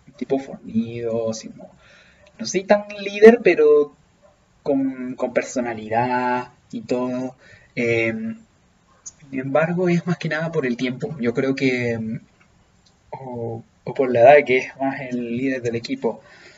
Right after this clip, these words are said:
este central, que ustedes creerán que por el apellido da Silva puede que sea, em, brasileño, pero no, es francés. Y es, creo que, su tercera temporada en el,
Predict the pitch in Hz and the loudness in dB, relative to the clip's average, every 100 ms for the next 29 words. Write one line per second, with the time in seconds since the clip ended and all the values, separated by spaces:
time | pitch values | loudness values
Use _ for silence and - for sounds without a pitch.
0 | _ - 123 - 120 117 113 113 123 120 | _ -6 -4 -2 -2 -2 -6 -2 0 0
1 | 117 117 - - _ _ _ _ _ _ | -2 -4 -8 -18 _ _ _ _ _ _
2 | _ _ - 127 127 202 202 196 175 190 | _ _ -6 -4 4 6 6 4 4 4
3 | 190 170 156 151 143 151 170 156 - 170 | 2 2 6 8 6 4 4 4 4 -2
4 | 165 156 156 143 139 - 143 139 131 123 | -2 2 2 2 -2 -2 0 0 -2 -4
5 | 117 117 _ _ _ _ - 170 208 208 | -6 -10 _ _ _ _ -4 -2 0 4
6 | 214 214 - 190 185 208 180 170 160 151 | 4 4 4 6 6 4 0 0 0 2
7 | - 151 - - _ _ _ - 143 156 | 0 -2 -4 -10 _ _ _ -16 -4 -4
8 | - 147 147 151 - 147 - 120 - 175 | 0 0 0 -2 -4 -8 -6 -6 0 2
9 | 143 123 139 147 120 110 - 127 131 123 | 2 2 0 2 0 -4 -8 -4 -2 0
10 | 117 120 120 117 | 0 0 0 -2